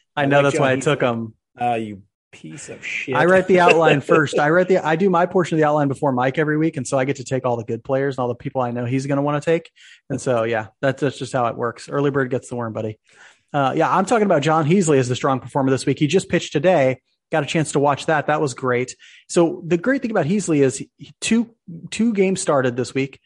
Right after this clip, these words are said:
Speaker 1: two quality starts. You know, just kept the key team in both games. And that was wonderful. That's all you really need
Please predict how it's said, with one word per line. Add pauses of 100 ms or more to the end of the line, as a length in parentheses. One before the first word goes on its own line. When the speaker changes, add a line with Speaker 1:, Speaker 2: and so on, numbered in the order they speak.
(160)
Speaker 1:
two
quality
starts. (460)
You
know,
just
kept
the
key
team
in
both
games.
And
that
was
wonderful.
That's
all
you
really
need